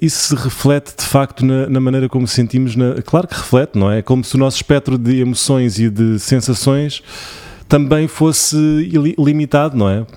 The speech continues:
Será que ao, ao, ao, hum, expormos-nos a temperaturas mais frias,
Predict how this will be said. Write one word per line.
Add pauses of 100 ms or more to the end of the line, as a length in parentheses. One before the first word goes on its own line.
(240)
Será
que (680)
ao, (220)
ao,
ao, (360)
hum, (640)
expormos-nos
a
temperaturas
mais
frias,